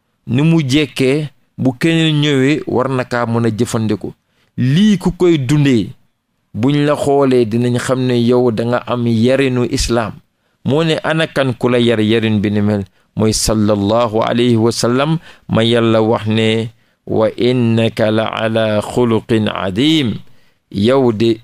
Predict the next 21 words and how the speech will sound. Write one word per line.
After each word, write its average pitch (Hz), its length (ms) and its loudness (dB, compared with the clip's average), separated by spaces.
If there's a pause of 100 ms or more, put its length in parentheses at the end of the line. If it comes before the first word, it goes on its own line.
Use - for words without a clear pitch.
jikko 117 520 -2
yu 131 440 2
rafet 131 560 -2
yi 123 140 2
fu - 160 -4
ñu 135 180 0
jeexee, 123 640 0 (420)
jikko 117 420 -2
yu 143 180 4
noobul 135 520 0
yi 117 120 2
fu 123 140 -2
ñu 143 140 0
jeexee, 120 580 -2
sa 127 180 -4
bos 127 200 -2
fa 120 140 -2
la 120 120 0
tàmbali 123 520 -2
di 104 120 -6
dem. 95 260 -4